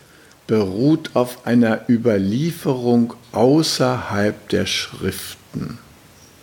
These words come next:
Wenn du sie in Worten auszudrücken versuchst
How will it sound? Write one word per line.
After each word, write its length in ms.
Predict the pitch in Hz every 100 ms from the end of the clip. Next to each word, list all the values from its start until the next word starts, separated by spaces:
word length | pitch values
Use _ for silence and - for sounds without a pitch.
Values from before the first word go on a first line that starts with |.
| - - - - - - - - - - - - - - - - - - - - - 113
Wenn 420 | 104 123 170 175
du 160 | 165
sie 240 | 147 131 156
in 420 | 160 135 117 101
Worten 600 | 120 127 165 - 156 160 -
auszudrücken 1200 | 113 135 156 - - - 123 - 110 135 135 131
versuchst 1300 | 120 - 117 107 101 107 127 165 196 - - - -